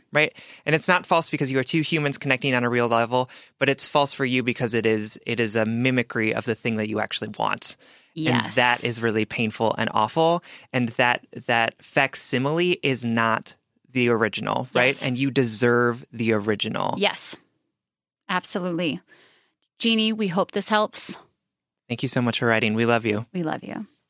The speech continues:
Speaker 2: All right. That wraps up this episode and brings us to the blind date segment. Every episode, we want to shout something out we want to send you home with. This week, we want to set you up with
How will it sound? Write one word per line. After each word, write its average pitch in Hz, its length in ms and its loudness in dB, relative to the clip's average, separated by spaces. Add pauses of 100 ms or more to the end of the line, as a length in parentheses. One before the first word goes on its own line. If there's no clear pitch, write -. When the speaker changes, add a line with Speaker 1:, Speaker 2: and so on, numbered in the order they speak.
(1080)
Speaker 2:
All 214 180 4
right. 226 400 2 (720)
That 196 380 0
wraps 226 320 0
up - 280 -2 (360)
this 226 240 0
episode 247 400 2
and 240 100 2
brings 247 200 2
us 254 140 0
to 262 80 0
the 233 100 2
blind 226 440 2
date 240 280 4
segment. 247 480 2
Every 226 220 2
episode, 220 380 0
we 226 80 0
want 226 160 2
to 208 40 0
shout - 360 0
something 226 340 0
out 220 300 0 (580)
we 220 140 2
want 202 220 0
to 175 100 -4
send 220 420 2
you 220 140 4
home 220 260 2
with. 220 280 0
This 285 220 0
week, 311 240 2
we 247 100 2
want 233 180 4
to - 40 -6
set - 200 2
you 202 140 2
up - 180 0
with 320 280 4